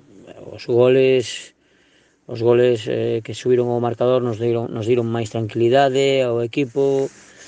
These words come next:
máis, máis sostenimento, no, en todo tipo de, de xogo, de liñas, de tal. E bueno, nada, simplemente partici-, participación moi ampla de todos os xogadores no partido, unha boa nota, simplemente,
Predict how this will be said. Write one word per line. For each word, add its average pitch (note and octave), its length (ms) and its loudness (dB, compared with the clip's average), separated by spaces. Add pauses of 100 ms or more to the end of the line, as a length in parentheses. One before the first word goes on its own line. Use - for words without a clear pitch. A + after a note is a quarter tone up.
(220)
máis, A2 720 -4
máis A#2 160 0
sostenimento, A#2+ 1120 0
no, A2+ 400 -8
en - 480 -16
todo A#2+ 160 -4
tipo A#2 320 -2
de, A2+ 480 -2
de A#2 400 -6
xogo, A#2+ 480 2
de A2+ 80 -4
liñas, A#2+ 560 -2
de A2 240 0
tal. A#2+ 240 -2 (880)
E C3+ 80 6
bueno, D3+ 240 6
nada, C3+ 320 -6
simplemente C#3+ 720 -6
partici-, B2 640 -4
participación B2 640 0
moi C3 160 4
ampla B2 400 0
de A#2+ 80 2
todos A#2+ 320 0
os A2+ 80 -6
xogadores C#3+ 720 2
no A#2+ 160 -4
partido, C#3+ 720 -2
unha B2+ 400 -6
boa A#2+ 240 4
nota, D3 640 0
simplemente, C3+ 840 -4